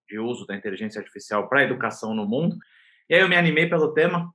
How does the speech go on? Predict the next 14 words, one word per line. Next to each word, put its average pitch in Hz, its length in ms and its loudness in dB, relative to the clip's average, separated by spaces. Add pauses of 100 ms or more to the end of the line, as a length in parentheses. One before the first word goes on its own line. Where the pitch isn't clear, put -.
e 143 80 -8
acabei 139 420 0
indo 131 120 -6
fazer 123 280 -6
um, 120 260 -8
um 113 120 -10
pós-doutoramento 113 1000 -4 (100)
na - 60 -20
Universidade 104 400 -8
de 104 80 -18
Colômbia 117 580 -8
em 139 340 -8
I 135 140 0
A 135 180 2